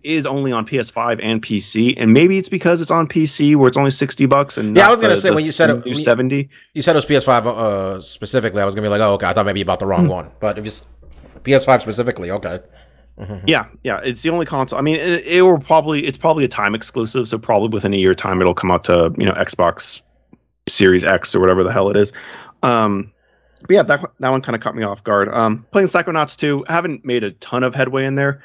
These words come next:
Speaker 1: but I have really enjoyed the time I've been putting into it. Very charming, very cute, fun platformer. And I'm seeing now where some of the reviewers, like, the platforming can be a little tough. Um, I've already hit some sections that have been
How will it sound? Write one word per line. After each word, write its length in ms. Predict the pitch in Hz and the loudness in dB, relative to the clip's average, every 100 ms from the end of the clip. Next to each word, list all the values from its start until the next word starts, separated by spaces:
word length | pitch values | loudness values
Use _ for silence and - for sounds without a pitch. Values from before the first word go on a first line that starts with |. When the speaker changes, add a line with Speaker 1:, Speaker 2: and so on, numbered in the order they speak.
| _ - _ _ - | _ -20 _ _ -2
Speaker 1:
but 100 | 127 | 0
I 60 | |
have 200 | 143 139 | 0 -2
really 220 | 123 127 | -2 -2
enjoyed 340 | 123 110 113 113 | -2 -2 -2 -4
the 100 | 104 | -6
time 260 | 117 110 | -4 -2
I've 140 | 101 90 | -2 -4
been 160 | - | -6
putting 240 | - 107 101 | -4 -2 -2
into 180 | - 175 | 0 0
it. 160 | - _ _ _ _ _ - 151 | -2 _ _ _ _ _ -12 0
Very 220 | 156 143 | 2 2
charming, 340 | 156 143 139 | 0 0 2
very 180 | 135 139 | 2 0
cute, 380 | 139 139 131 - | -2 -4 -6 -2
fun 240 | 127 120 | -2 -2
platformer. 680 | 113 110 - 117 117 117 131 | -2 -2 -2 -8 -6 -6 -4
And 260 | 135 139 127 | 0 0 -2
I'm 380 | 80 87 110 143 | -8 -14 -14 -10
seeing 300 | 156 170 139 | -4 0 0
now 200 | 139 135 | 0 0
where 100 | 127 | -4
some 180 | 147 135 | -6 -4
of 20 | |
the 80 | 123 | -4
reviewers, 380 | 113 113 117 | -4 -4 -2
like, 140 | 110 110 | -2 -4
the 60 | |
platforming 640 | 131 156 143 - 151 143 131 | -4 -2 -2 -4 -8 -6 -4
can 160 | 135 | -4
be 140 | 123 123 | -2 0
a 80 | 110 | 0
little 520 | 131 175 180 170 156 | 0 2 4 4 2
tough. 360 | - 147 143 _ - - _ - | 2 0 0 _ -20 -20 _ -2
Um, 220 | 117 110 | 0 2
I've 140 | 120 | 0
already 320 | 120 123 123 113 | 2 0 0 -4
hit 160 | 123 | -8
some 220 | - 110 | -6 -6
sections 480 | 107 123 113 117 110 | -2 -2 -2 -4 -2
that 120 | 107 | -2
have 80 | 107 | 0
been 360 | 107 101 101 | -2 -4 -6